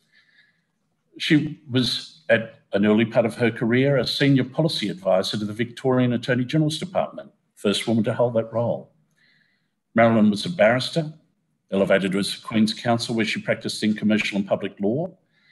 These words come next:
and from nineteen eighty-eight, a Supreme Court judge. In two thousand and three, Marilyn Warren became the first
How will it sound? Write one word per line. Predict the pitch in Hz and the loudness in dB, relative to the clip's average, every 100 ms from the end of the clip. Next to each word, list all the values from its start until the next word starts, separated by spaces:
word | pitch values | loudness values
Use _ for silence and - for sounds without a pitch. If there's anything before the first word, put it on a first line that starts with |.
| _ - | _ -4
and | 107 | 0
from | 123 | 4
nineteen | 117 135 175 160 139 | 6 6 6 4 4
eighty-eight, | 113 113 110 104 101 92 - | 2 2 2 2 4 2 -6
a | |
Supreme | - 110 - 101 | -6 -6 -2 -2
Court | 98 104 - | 0 -2 0
judge. | 135 120 76 - - _ _ _ | 0 0 -2 -8 -12 _ _ _
In | - 117 | -2 0
two | - 214 | 2 2
thousand | 254 180 - - 123 | 2 -2 -4 -10 -2
and | 113 104 | 0 0
three, | - 123 73 - - | -2 -2 -2 -6 0
Marilyn | 135 180 127 | 2 4 4
Warren | 113 107 - | 4 2 -2
became | - 120 104 | -6 0 0
the | 101 | 0
first | - 120 131 - - | -2 -2 -2 -6 -16